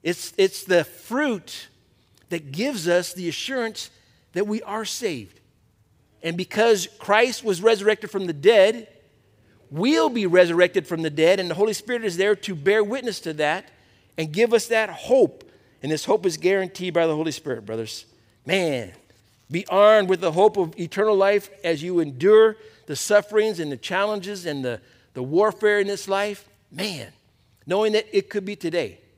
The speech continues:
Could it be today? Let me ask this question. Are you ready for it to be today? You guys didn't say that too, like, come on.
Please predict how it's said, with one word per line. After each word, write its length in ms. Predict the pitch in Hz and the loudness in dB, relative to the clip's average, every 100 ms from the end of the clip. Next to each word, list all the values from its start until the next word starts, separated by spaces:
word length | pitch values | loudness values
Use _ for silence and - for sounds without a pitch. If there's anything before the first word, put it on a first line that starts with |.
| _ _ _ _ | _ _ _ _
Could 120 | 196 | 2
it 80 | 214 | 2
be 120 | 240 | 0
today? 380 | 247 240 285 311 _ _ _ _ _ _ _ _ _ _ _ - | -2 -2 -2 -8 _ _ _ _ _ _ _ _ _ _ _ -8
Let 60 | 160 | 0
me 100 | 185 | 2
ask 180 | 196 | 2
this 160 | - 262 | -4 -8
question. 420 | 202 143 - 104 _ _ _ | -4 -4 -4 -16 _ _ _
Are 160 | 131 151 | 0 0
you 220 | 170 190 | 0 -4
ready 380 | 151 208 277 143 | 0 2 2 -2
for 240 | - 143 | -4 -4
it 100 | 135 | -4
to 80 | - | -8
be 140 | 131 113 | -10 -8
today? 360 | 107 117 - _ _ _ _ _ _ _ _ _ _ _ _ _ | -8 -8 -8 _ _ _ _ _ _ _ _ _ _ _ _ _
You 240 | 120 127 | -16 -6
guys 220 | 135 170 185 | 0 2 0
didn't 160 | 190 | -2
say 160 | 214 202 | 0 2
that 180 | 196 196 | 0 -2
too, 380 | 202 202 170 - _ | -6 -4 -6 -10 _
like, 240 | 170 160 - - - - | 0 0 -2 -16 -20 -20
come 240 | - 240 277 | 0 4 6
on. 480 | 359 302 208 135 | 8 6 4 0